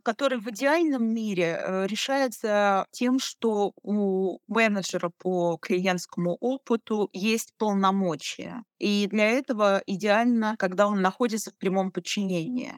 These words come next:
у генерального директора, у топа компании.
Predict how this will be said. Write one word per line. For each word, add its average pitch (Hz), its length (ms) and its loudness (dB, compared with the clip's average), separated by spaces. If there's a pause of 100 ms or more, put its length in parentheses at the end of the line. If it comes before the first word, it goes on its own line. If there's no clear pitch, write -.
(120)
у 170 160 -14 (220)
генерального 190 500 2
директора, 175 480 -2
у 165 120 -4
топа 190 300 0
компании. 175 640 -4